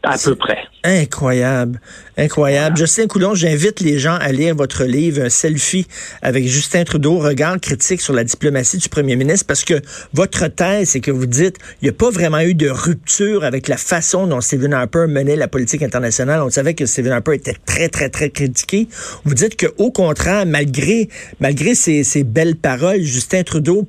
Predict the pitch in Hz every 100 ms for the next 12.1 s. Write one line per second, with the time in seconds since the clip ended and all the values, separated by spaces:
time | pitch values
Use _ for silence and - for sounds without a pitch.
0 | - - - 226 180 139 156 190 156 143
1 | 139 131 - 151 131 - 143 131 - 233
2 | 226 - - 254 240 160 - 214 165 113
3 | 117 160 135 170 165 139 139 135 139 123
4 | 117 170 190 - - - 147 156 175 -
5 | 240 214 302 285 - 254 240 190 - 175
6 | 170 170 151 - 180 196 175 143 131 143
7 | 135 165 185 139 135 147 170 - 143 -
8 | 135 143 151 147 131 139 160 156 151 127
9 | - - - 156 151 190 196 156 139 139
10 | 139 160 170 143 135 156 151 131 135 139
11 | 165 151 - 233 196 156 139 131 135 135